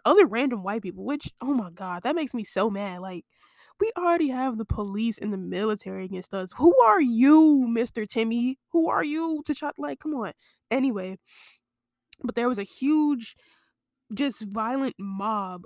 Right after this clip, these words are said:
of people who also killed the people who were carrying the casket and all of the other supporters everywhere else. And during this mob and during this riot, they wanted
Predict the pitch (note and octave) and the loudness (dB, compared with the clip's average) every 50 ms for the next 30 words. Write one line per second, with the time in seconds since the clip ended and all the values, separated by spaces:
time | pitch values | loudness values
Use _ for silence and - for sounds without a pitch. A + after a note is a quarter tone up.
0 | _ - G3+ G3 _ - G#3+ G3+ - G3 F#3+ F#3 F#3 - _ _ _ _ _ _ | _ -14 -14 -12 _ -10 -10 -10 -10 -12 -12 -12 -14 -18 _ _ _ _ _ _
1 | _ _ _ - - - - C4 B3 A#3+ A#3 A3+ G#3+ G#3+ G3+ G3+ G3 G3 F#3 - | _ _ _ -16 -14 -4 0 0 2 2 2 0 -2 -4 -4 -6 -8 -10 -12 -16
2 | _ _ _ _ _ _ - - G#3 A#3+ C#4 - F4 D#4 - - B3+ A#3+ A#3 A3 | _ _ _ _ _ _ -4 0 0 0 2 2 0 0 0 -2 -2 -2 -2 -2
3 | - - G3 G#3+ G#3+ G3 - F3+ G3 G3+ F#3+ F#3+ F3+ F3 - F#3+ G3+ G3+ F#3+ F#3 | -4 -8 -10 -10 -12 -8 -8 -8 -8 -8 -10 -10 -10 -10 -10 -10 -8 -8 -8 -10
4 | F3+ E3 - _ F#3 F3+ F#3+ F3+ - - F3+ F3 F3 - _ _ - - _ _ | -10 -12 -12 _ -10 -10 -10 -12 -14 -16 -14 -14 -14 -16 _ _ -20 -20 _ _
5 | _ _ - A3 A3+ A3 G#3 G#3 G#3+ - - - G#3+ G#3 G#3 G#3 F#3 G3+ - - | _ _ 0 2 2 2 2 0 0 -2 2 2 2 2 2 0 -4 -4 -2 -2
6 | G#3 G3+ G3+ - G#3+ F#3+ - - F#3+ F#3+ F#3+ F#3+ G3 - - G3 G3 F#3 F#3+ F3+ | -2 -2 -4 -6 -10 -8 -6 -4 -4 -2 -4 -6 -6 -6 -6 -6 -6 -4 -4 -6
7 | F3+ F#3 F#3+ F#3+ F#3+ F#3 - - - - - _ - _ G#3+ A3 A3 G#3+ G#3+ G#3+ | -4 -4 -4 -4 -4 -6 -10 -14 -20 -20 -20 _ -6 _ -2 0 0 0 0 -2
8 | G3+ F#3 A3+ C4+ D#4+ F4 F#4 F4 C#4+ C4 C#4+ C#4+ C#4 - - - - - _ _ | -2 0 2 4 4 6 6 6 4 4 2 0 0 -2 -6 -12 -14 -16 _ _
9 | _ _ _ _ _ _ _ _ _ _ _ _ _ _ _ _ _ _ _ - | _ _ _ _ _ _ _ _ _ _ _ _ _ _ _ _ _ _ _ -4
10 | A3+ G#3 G#3 G#3+ A3+ A3+ A3 A3 A3 G3 G#3 G3 G#3+ B3 C#4 C#4+ C#4 C#4 A3 A3 | -2 0 2 2 2 4 2 0 0 -2 -6 -4 -4 -2 0 0 0 0 -2 -4
11 | G3+ F3+ G3 G#3 A3 A3 G3 F3+ F3+ - - _ _ _ _ _ _ _ _ _ | -4 -2 -2 0 0 -2 -2 -6 -8 -10 -12 _ _ _ _ _ _ _ _ _
12 | _ _ _ _ _ _ _ _ _ G3 G3 F#3+ C4+ A#3+ D4+ D#4 E4 E4+ E4+ E4 | _ _ _ _ _ _ _ _ _ -6 -2 0 2 2 4 4 4 4 2 2
13 | C#4 | 0